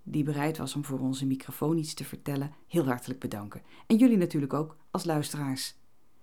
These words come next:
De eerstvolgende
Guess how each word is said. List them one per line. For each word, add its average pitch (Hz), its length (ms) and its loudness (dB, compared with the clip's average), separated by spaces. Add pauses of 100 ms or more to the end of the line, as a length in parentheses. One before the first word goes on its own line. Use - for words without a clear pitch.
(1400)
De - 240 4 (100)
eerstvolgende 175 880 2